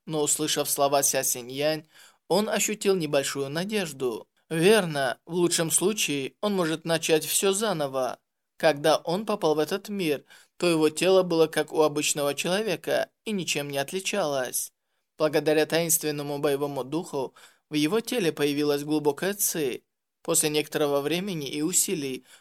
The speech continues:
он смог достигнуть пика сферы Земли. Хоть он и не может накапливать глубокое ци,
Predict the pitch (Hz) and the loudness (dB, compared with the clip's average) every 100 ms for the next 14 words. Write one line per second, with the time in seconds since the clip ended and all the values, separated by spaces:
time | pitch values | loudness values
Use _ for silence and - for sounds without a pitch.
0 | _ - 160 147 165 185 196 220 - 254 | _ -6 -2 -2 -2 -2 0 0 -2 -6
1 | 185 147 139 - 180 175 165 - 139 135 | -6 -8 -6 -6 -4 -2 -2 0 0 0
2 | 135 165 196 190 143 120 - _ - 170 | -4 -4 -6 -6 -6 -8 -10 _ -2 -2
3 | 160 175 156 165 160 151 151 151 196 247 | 0 -2 -2 -2 -2 -2 -2 -2 -2 -4
4 | 220 214 185 170 156 147 156 151 143 170 | -6 -4 -4 -2 -2 -2 -2 -2 -2 -2
5 | 190 - 170 139 - | -4 -4 -2 -4 -4